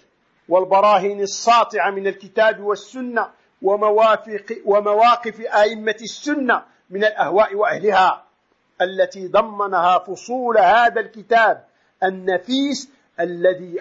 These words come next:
أرجو أن ينفع الله به المتضررين المخدوعين بسراب الفتن، وأن يوقظ به النائمين وينبه به الغافلين. إن ربي لسميع الدعاء. كتبه ربيع بن هادي عمير المدخلي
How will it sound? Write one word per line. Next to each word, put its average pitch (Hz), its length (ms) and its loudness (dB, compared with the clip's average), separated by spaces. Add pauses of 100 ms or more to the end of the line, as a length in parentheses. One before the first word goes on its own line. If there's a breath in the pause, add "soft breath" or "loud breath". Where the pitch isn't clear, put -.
أرجو 190 640 0 (340 soft breath)
أن 170 220 -2
ينفع 190 400 2
الله 180 560 2
به 180 220 -8
المتضررين 180 1120 -2
المخدوعين 185 1000 -2 (640 soft breath)
بسراب 196 560 2
الفتن، 190 640 -2 (440)
وأن 175 320 0
يوقظ 196 320 0
به 180 320 -2
النائمين 175 960 -6 (280 soft breath)
وينبه 180 760 2
به 185 200 -4
الغافلين. 175 840 -2 (260 soft breath)
إن 175 200 0
ربي 170 460 0
لسميع 165 440 -4
الدعاء. 156 720 0 (120)
كتبه 170 580 -2
ربيع 165 360 0
بن 151 220 -6
هادي 175 380 2
عمير 170 300 -2
المدخلي 170 640 -4